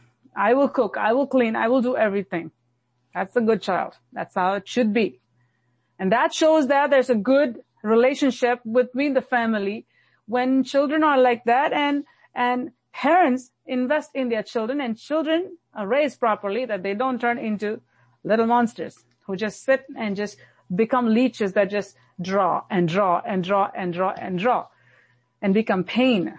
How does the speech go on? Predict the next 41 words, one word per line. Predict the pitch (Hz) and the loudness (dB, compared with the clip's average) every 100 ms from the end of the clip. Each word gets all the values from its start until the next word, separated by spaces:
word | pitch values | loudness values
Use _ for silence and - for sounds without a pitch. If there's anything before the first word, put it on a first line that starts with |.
| _ | _
to | 196 | -2
the | 180 | -2
parents, | - 190 160 156 - - | -2 -4 -4 -6 -12 -2
sorrow | 233 226 226 202 - | 2 4 4 2 -2
to | - | -6
the | 180 | -6
parents. | 180 170 - - _ _ _ - - | -6 -10 -10 -20 _ _ _ -20 -8
So | - | 2
when | 320 302 | 4 2
it | - | 2
comes | 381 466 - | 2 2 2
to | 330 | 4
our | 262 254 208 | 4 2 0
spiritual | - 427 453 254 202 | 0 0 2 0 0
lives, | 160 202 269 - _ _ _ _ _ _ _ _ | -2 -2 -4 -8 _ _ _ _ _ _ _ _
we | 208 349 | 0 2
have | 359 370 349 | 2 0 0
to | 311 | -2
become | 285 269 269 240 | -2 0 2 0
people | 214 311 - 196 185 214 285 269 _ _ _ | 0 0 0 0 2 2 0 -2 _ _ _
in | 247 220 | -4 -2
the | 180 | -2
household | - 339 359 - 233 | 0 0 2 0 0
of | 196 180 | 0 0
God | 185 151 202 240 _ _ _ - _ _ | -2 0 -2 -6 _ _ _ -20 _ _
who | 302 294 302 294 - _ 190 | 2 4 2 -2 -12 _ -2
brings | 320 359 226 | 2 4 2
joy | 175 320 381 403 | 0 2 2 2
to | 269 | 2
God | 226 226 202 233 | 2 4 2 0
and | 262 254 | 0 0
not | 269 302 | 2 0
sorrow | - 320 269 | 0 2 2
to | 220 | 2
God. | 196 175 - _ 233 | 0 -4 -6 _ -10
In | 247 240 | -6 -2
order | 277 311 285 | 0 0 0
for | 254 233 | 0 0
that | 240 240 | 0 0
to | 226 185 | -6 -6
happen, | 262 320 185 180 254 | -4 -4 -6 -10 -10